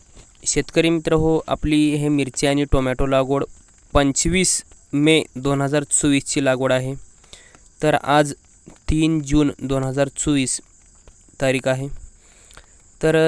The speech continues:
शेतकरी मित्र हो, यामध्ये आपण पहिली आळवणी केलेली आहे. तर ती पहिली आळवणीविषयी आपला व्हिडिओ चॅनलवर अपलोड केलेला आहे, तुम्ही ते पण व्हिडिओ पाहू शकता. तर शेतकरी मित्र हो, आपण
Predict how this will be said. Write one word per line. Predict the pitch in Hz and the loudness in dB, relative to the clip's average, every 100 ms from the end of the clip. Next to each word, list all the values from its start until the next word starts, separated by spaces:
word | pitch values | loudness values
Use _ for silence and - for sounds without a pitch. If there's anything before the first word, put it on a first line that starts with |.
| 160 | 2
शेतकरी | - 151 - 170 | 0 -2 0 0
मित्र | 170 156 160 | 0 2 2
हो, | 160 165 165 - _ _ _ - | 4 2 -2 -8 _ _ _ -4
यामध्ये | 139 147 147 143 147 | 0 2 2 4 2
आपण | 143 151 147 147 143 | 4 4 4 0 2
पहिली | 143 135 143 | 0 2 2
आळवणी | 139 135 139 | 4 2 0
केलेली | 139 131 127 127 | -2 -2 0 0
आहे. | 127 131 127 - - | 0 -4 -8 -12 -10
तर | 135 | -8
ती | - 135 135 139 | -6 -4 -4 -4
पहिली | 123 131 135 | -4 -2 0
आळवणीविषयी | 135 131 131 131 135 127 - 135 | 0 0 -2 -4 -4 -6 -4 -4
आपला | 127 123 131 | -4 -2 -2
व्हिडिओ | 127 127 127 | -2 -2 -4
चॅनलवर | 135 123 123 123 123 - _ - _ _ _ _ - _ - - | -4 -4 -4 -4 -4 -8 _ -20 _ _ _ _ -20 _ -18 -8
अपलोड | 123 135 131 - | -2 0 0 0
केलेला | 131 127 127 | 0 2 2
आहे, | 127 131 127 - 131 | 2 -2 -8 -12 -8
तुम्ही | 131 - | -8 -4
ते | 131 | -2
पण | - 127 | 2 2
व्हिडिओ | 127 127 123 | 2 0 0
पाहू | 127 | -2
शकता. | 120 123 - 123 - - - - - - - - _ - | -2 -6 -6 -8 -8 -16 -20 -20 -20 -20 -20 -20 _ -2
तर | 165 160 | 0 2
शेतकरी | 156 - 170 175 | 0 0 2 2
मित्र | 165 165 | 2 4
हो, | 156 151 160 - _ - - _ _ _ _ - - - - - | 4 4 0 -4 _ -20 -20 _ _ _ _ -20 -20 -20 -20 -6
आपण | 147 - 175 | -4 4 6